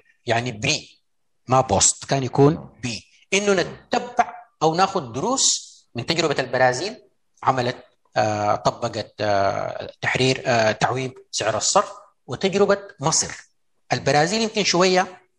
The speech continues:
Speaker 1: يعني قد يكون هيكل الاقتصاد يختلف من السودان، لكن مصر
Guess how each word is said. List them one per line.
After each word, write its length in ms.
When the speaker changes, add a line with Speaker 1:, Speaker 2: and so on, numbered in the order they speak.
Speaker 1:
يعني 260
قد 200
يكون 240
هيكل 420
الاقتصاد 520
يختلف 380
من 40
السودان، 260
لكن 240
مصر 360